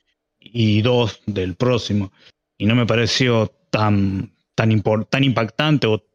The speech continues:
o algo para hablarlo. Eh, pero como un, lo relacioné porque justamente me salió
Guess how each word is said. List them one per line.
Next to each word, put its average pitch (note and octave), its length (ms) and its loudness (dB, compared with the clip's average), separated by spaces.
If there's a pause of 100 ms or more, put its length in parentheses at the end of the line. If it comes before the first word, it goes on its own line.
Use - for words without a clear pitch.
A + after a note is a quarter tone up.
o A#2 180 0
algo A#2+ 320 0
para G2+ 220 0
hablarlo. G2 580 -2 (880)
Eh, F#2+ 760 -4
pero F3+ 220 0
como C#3 320 2
un, C3 380 2
lo C#3 160 0
relacioné C#3 480 0
porque C3+ 220 0
justamente B2+ 460 0
me A#2 180 2
salió A#2+ 680 2